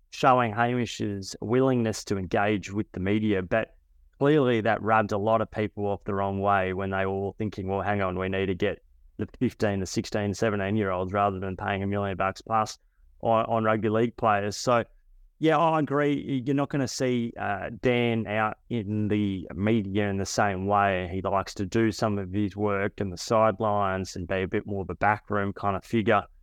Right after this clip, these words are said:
Uh, Phil Waugh, I think, will, and I, and I think he always intended, Hamish, that Phil would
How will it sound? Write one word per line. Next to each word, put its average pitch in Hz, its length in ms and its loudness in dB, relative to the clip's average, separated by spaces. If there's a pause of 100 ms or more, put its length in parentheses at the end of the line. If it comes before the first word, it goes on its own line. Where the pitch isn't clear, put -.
(320)
Uh, 95 240 0
Phil - 240 2
Waugh, 104 460 0
I - 120 -6
think, 123 280 -2
will, 110 400 0 (640)
and 98 160 -4
I, 95 120 0
and 120 100 2
I 113 80 0
think 180 200 -2
he 185 140 2
always 139 440 4
intended, 110 520 0
Hamish, 101 500 -2 (200)
that 104 240 0
Phil 120 240 2
would 107 340 0